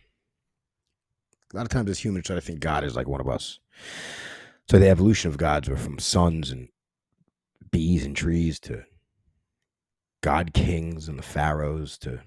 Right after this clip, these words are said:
personalized gods in the Greek pantheon. To eventually God is extremely without you, to now we are the gods. You know? God became a man on a cross, and now we are the gods because we have science.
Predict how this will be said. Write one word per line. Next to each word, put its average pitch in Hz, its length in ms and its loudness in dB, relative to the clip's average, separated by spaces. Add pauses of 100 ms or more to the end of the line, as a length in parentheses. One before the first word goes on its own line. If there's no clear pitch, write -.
(600)
personalized 82 800 -2
gods 71 400 -4
in 67 80 -12
the 67 80 -12
Greek 78 460 -8 (440)
pantheon. 69 600 -6 (880)
To 85 160 0
eventually 76 440 -4
God 71 300 -2
is 65 200 -6
extremely 73 600 -8
without 69 460 -4
you, 127 220 -4 (1600)
to 117 100 -4
now 139 160 4
we 143 140 6
are 156 140 4
the - 80 -4
gods. - 400 -16 (1300)
You 78 100 -14
know? 80 160 -12 (1400)
God 101 180 0
became 95 300 0
a 85 40 0
man 80 220 0
on 67 80 -8
a 64 40 -10
cross, 107 380 -6
and 90 80 -8
now 98 160 -4
we 95 100 -4
are 67 140 -8
the - 100 -14
gods - 280 -18
because 64 340 -12
we 65 80 -12
have - 140 -12
science. 71 600 -10